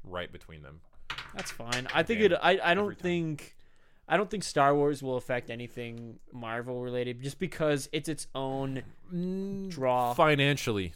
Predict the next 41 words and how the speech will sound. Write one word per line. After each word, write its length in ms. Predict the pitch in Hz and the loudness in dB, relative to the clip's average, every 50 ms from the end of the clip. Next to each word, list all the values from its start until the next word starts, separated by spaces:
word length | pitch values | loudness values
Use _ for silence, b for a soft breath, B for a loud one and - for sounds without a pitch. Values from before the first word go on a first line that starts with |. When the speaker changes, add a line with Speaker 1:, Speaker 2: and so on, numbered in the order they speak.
| - - | -4 0
Speaker 1:
that's 200 | 120 120 117 - | 2 2 2 2
the 100 | - 127 | 2 2
only 200 | 120 127 127 120 | 2 2 2 2
way. 300 | 120 117 110 107 104 104 | 2 4 4 4 4 4
Is, 60 | 101 | 4
Speaker 2:
I 100 | 139 147 | 4 4
Speaker 1:
is 140 | 143 143 120 | 4 4 4
Speaker 2:
doubt 220 | 120 110 117 123 143 | 4 4 4 4 4
Speaker 1:
if, 60 | - | 4
Speaker 2:
it. 100 | 120 113 139 | 4 2 4
Speaker 1:
if 200 | 160 160 - - | 4 4 4 4
they 100 | 175 160 | 4 6
come 240 | 147 143 160 160 | 6 6 6 6
Speaker 2:
I 40 | 160 | 4
Speaker 1:
out 160 | 160 160 - | 2 2 2
with, 100 | - 123 | 2 2
Speaker 2:
doubt 180 | 131 117 120 120 | 2 2 2 0
it. 100 | 117 131 | 2 2
Speaker 1:
if 80 | 147 - | 2 2
Speaker 2:
Star 200 | - 147 147 147 | 2 2 4 4
Wars 200 | 151 147 127 127 | 4 2 0 -2
is 80 | 117 - | -8 -8
so 300 | - - 131 127 123 120 | -6 -4 -2 -2 -2 -2
huge. 580 | - - - - 117 117 113 117 113 113 113 | -6 -12 -14 -12 -10 -10 -8 -8 -8 -8 -8
It's 100 | 113 113 | -4 2
Speaker 1:
the, 80 | 123 143 | 2 2
Speaker 2:
not 80 | 131 127 | 4 6
Speaker 1:
no, 80 | 143 135 | 4 4
no, 40 | 127 | 6
Speaker 2:
gonna 100 | 120 120 | 4 2
Speaker 1:
that's 140 | 117 117 | 2 0
the 60 | - - | -2 -2
Speaker 2:
happen. 240 | - 117 95 90 | -2 -2 -2 -2
Speaker 1:
thing, 20 | - | -4
is 140 | 101 95 104 | -4 -2 -2
I 80 | 101 | -2
think 440 | 101 - 117 110 101 - - - - - - - - - - - - _ - | -2 -2 -4 -4 -4 -6 -12 -16 -20 -20 -20 -20 -20 -20 -20 -20 -20 _ -6
they're 220 | 110 113 120 117 | 0 2 2 4
both 280 | 107 123 120 120 113 - | 4 4 4 4 4 0
too 180 | - - 127 113 | -2 -2 -2 -2
big. 440 | 95 92 95 98 110 120 127 - | 0 0 0 0 0 -2 -6 -12